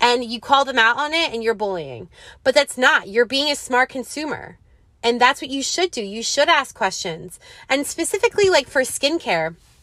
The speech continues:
do you see how quick that all these influencers last year were pushing products from Tula and now they're on Dime? Because Dime offers a better compensation plan.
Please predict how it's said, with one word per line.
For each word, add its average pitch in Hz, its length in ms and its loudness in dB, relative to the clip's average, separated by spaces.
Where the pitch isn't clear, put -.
do 247 100 -6
you 311 80 -2
see 349 200 0
how 392 160 2
quick - 260 0
that 262 100 -2
all 220 140 6
these 226 140 -6
influencers 226 540 -2
last 208 260 2
year 208 120 0
were 208 120 -2
pushing 214 440 -6
products - 480 0
from 196 200 -8
Tula 202 400 -2
and 202 160 -6
now 202 140 2
they're 202 140 0
on 196 140 2
Dime? 185 400 0
Because 277 340 -2
Dime 285 500 2
offers 254 420 2
a 254 120 0
better 226 640 0
compensation 226 680 -2
plan. 165 340 -12